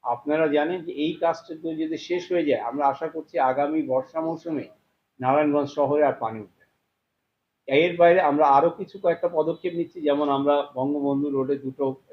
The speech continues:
ভ্যান গাড়ি দিয়ে দিব। এদের কাজ হবে প্রতিনিয়ত যে পলিথিনটা পড়ছে সেটা টুকিয়ে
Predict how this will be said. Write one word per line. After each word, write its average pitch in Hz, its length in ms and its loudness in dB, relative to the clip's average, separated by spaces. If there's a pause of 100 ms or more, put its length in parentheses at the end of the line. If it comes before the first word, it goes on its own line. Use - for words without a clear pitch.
(180)
ভ্যান 139 220 -4
গাড়ি 143 220 2
দিয়ে 135 200 0
দিব। 123 260 -10 (460)
এদের 131 260 -2
কাজ 139 340 2
হবে 143 400 0 (340)
প্রতিনিয়ত 175 640 2 (600)
যে 151 320 0 (140)
পলিথিনটা 170 520 4
পড়ছে 165 380 -6
সেটা 156 280 -2
টুকিয়ে 156 600 -4